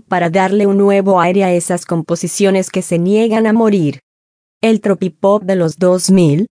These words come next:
tiene muchas características en común,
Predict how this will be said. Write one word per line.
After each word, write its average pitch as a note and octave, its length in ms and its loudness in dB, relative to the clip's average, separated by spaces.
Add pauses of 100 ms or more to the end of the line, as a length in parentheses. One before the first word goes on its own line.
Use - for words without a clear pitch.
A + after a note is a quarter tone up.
(140)
tiene A#3+ 280 4
muchas G#3+ 460 0
características G#3 1040 -2
en F#3 120 -2
común, D#3+ 460 0